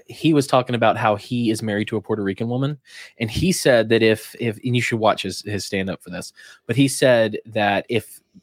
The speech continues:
the C I A or the N S A or any of that really wanted to, to spy on people, really wanted to get the information out there, really wanted to do their job, they should just hire Latino women to do it.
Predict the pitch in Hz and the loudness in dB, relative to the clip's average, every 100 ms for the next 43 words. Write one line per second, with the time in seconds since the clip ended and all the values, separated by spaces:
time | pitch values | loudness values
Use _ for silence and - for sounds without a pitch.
0 | - - 113 156 170 147 131 120 120 110 | -10 -6 -2 2 4 4 4 6 4 2
1 | 101 98 143 139 127 123 117 131 131 113 | 0 -2 0 0 0 2 2 2 2 -2
2 | - 113 127 160 156 147 135 135 127 120 | -2 -2 2 4 4 2 0 0 0 -4
3 | - 113 101 - - _ 127 - 120 110 | -4 -4 -4 -10 -20 _ -8 -2 0 2
4 | 98 87 98 101 107 151 156 143 135 123 | 0 -6 -10 -8 2 2 4 2 0 0
5 | 117 113 113 101 107 104 - 107 98 95 | -2 -4 -6 -6 -6 -4 -6 -6 -6 -6
6 | 85 - - _ 127 147 147 135 127 123 | -8 -10 -20 _ 0 2 4 2 0 0
7 | 117 117 110 104 101 110 101 104 - - | 0 0 0 -2 2 2 4 0 -6 -8
8 | - - 117 117 107 101 120 113 107 101 | -8 -2 0 2 0 -4 -4 -4 -4 -4
9 | 95 92 104 87 82 | -6 -10 -6 -6 -6